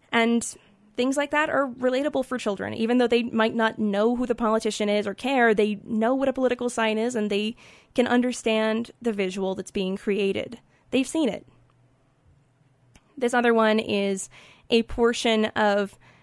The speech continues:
her other poem, Leavings. This is portion number four.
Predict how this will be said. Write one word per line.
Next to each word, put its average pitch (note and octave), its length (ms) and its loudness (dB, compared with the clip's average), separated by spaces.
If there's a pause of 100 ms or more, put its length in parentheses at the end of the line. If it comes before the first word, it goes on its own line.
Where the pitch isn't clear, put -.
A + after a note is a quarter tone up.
(160)
her - 200 2
other G#3+ 180 2
poem, G#3 460 2
Leavings. A3+ 640 0 (540)
This - 200 -8
is G#3 120 -2
portion A3 600 -4
number G3+ 300 -2
four. G3+ 440 -4